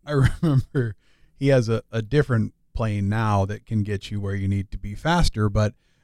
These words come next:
I remember probably ten years ago, he had a twin-engine propeller plane,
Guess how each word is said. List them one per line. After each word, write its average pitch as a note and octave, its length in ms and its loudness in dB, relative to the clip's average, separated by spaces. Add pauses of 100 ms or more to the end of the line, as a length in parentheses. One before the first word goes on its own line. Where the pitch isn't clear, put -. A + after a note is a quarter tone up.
(320)
I C3 60 -4
remember B2+ 460 2
probably C3 360 2
ten B2 320 4
years A#2 280 2
ago, G#2+ 400 2
he A2 200 0
had A2 120 2
a G#2+ 60 -2
twin-engine C3 760 2
propeller G#2+ 440 2
plane, G#2 480 4